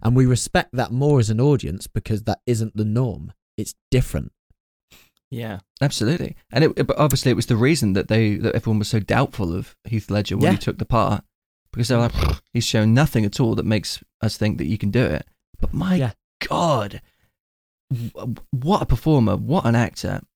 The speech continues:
Speaker 3: Um, so dedicated
Speaker 2: I,
Speaker 3: to
Speaker 2: I
Speaker 3: his
Speaker 2: thi-
Speaker 3: craft, and then so talented and skilled to be able to actually pull it off. Like, I mean, it'd be very
Speaker 1: Yeah.
Speaker 3: easy to go into a hol-, hotel room for a month and write a diary of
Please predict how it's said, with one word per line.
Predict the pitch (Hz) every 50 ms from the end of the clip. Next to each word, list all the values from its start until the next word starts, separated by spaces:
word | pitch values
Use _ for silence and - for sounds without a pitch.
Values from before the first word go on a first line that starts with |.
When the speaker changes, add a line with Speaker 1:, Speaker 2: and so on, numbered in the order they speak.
| - - - _ - -
Speaker 3:
Um, | 123 123 123 123 120 120 120 104
so | - - - 175
dedicated | 165 117 - 131 151 156 147 139 131 127 113 113 104
Speaker 2:
I, | -
Speaker 3:
to | 117
Speaker 2:
I | 110
Speaker 3:
his | 107 -
Speaker 2:
thi- | -
Speaker 3:
craft, | 135 123 107 104 - - - -
and | 127 123 120
then | 123 123 117
so | - - - 139 135 131 123 123 120 113 - _ _ - - _ _ _ _ _ - _ _ _ _ _ _ _ -
talented | - - 147 156 156 147 123 - 127 107
and | 113 113
skilled | - - - - 160 156 139 113 -
to | -
be | - 120
able | 120 113 117
to | - - -
actually | - 123 123 - - - 127 120
pull | - - - - 127 120
it | - -
off. | 135 156 - - - 117
Like, | 120 107
I | 113
mean, | 120
it'd | 117 -
be | 120 113
very | 110 135 143 123 107
Speaker 1:
Yeah. | 131
Speaker 3:
easy | 139 - - 92
to | 104 101
go | 123 120
into | 120 113 - 113
a | 107
hol-, | 107 117 113 110 107 110 - -
hotel | 123 127 120 - 127 120 117
room | 110 113 110 113 107
for | - - 110
a |
month | 110 110 110 107 101 - -
and | 110 107 110
write | 110 113 110 -
a | - - - - -
diary | - 123 120 117 113 110 107 110 107 107
of | 107 104 -